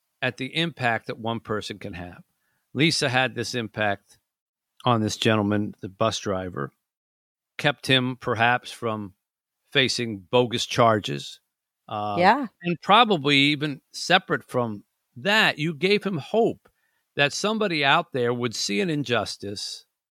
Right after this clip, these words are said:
Speaker 1: and say, "Let's step forward and try to do something about it."
Speaker 2: That's it. That to me was the most important thing for me to do. It wasn't even really the f-,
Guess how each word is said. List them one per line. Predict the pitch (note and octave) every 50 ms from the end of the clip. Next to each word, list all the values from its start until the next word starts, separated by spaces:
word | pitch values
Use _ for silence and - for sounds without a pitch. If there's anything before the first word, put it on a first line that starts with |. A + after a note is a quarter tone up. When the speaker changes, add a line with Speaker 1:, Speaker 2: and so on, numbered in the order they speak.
| _ _ _ _ _ _ -
Speaker 1:
and | C3 C3+ C3 A2+
say, | - - - - D3+ D3 C#3+ C#3 C3+ C3+ C3+ C3 B2+ - _ _ _ -
"Let's | C#3 D#3+ E3+ - -
step | - - E3 C#3+ - _
forward | C#3+ C3+ C3 B2+ A#2
and | A2+ G#2
try | - B2 A2+ A2
to | G#2
do | F#2+ G2+ F#2 F#2
something | - - G2 F2 - G#2 G#2+
about | G2 G2 F#2+ F2 - - - -
it." | F#3+ _ - - _ _ - - - _
Speaker 2:
That's | A#3 B3 C4+ - -
it. | F#3+ - - -
That | A3 F#3+ - -
to | - - C#4+
me | B3+ B3 A3
was | A3+ A3 D#3+
the | G3+
most | F3 F3 F3+ G3 - - -
important | F#3+ - - - F3+ F3 - F3+ E3
thing | - - - F3 F3 G3
for | G3+ - F#3 E3
me | D#3+ D#3+ F3 F3+ G3+ G#3+
to | - - C4+
do. | A3+ C#4 C#4+ C#4+ D4+ D4 -
It | - G3 -
wasn't | - C4 B3 D4 B3
even | - A#3 G#3+ A3+ G3
really | G3+ G#3 G#3 G3+
the | E3 F3
f-, | - - - -